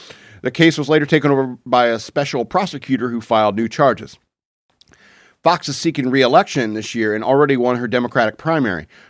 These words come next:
Regarding ongoing protests in her jurisdiction, she said that her office will lean towards dismissing cases coming up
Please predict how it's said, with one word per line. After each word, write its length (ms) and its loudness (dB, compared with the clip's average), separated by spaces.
Regarding 400 0
ongoing 420 2
protests 520 0
in 80 -4
her 160 -4
jurisdiction, 580 -4
she 140 -14
said 240 -4
that 140 -2
her 200 -2
office 420 0
will 140 0
lean 220 -2
towards 280 -2
dismissing 480 -4
cases 320 -4
coming 300 -2
up 160 0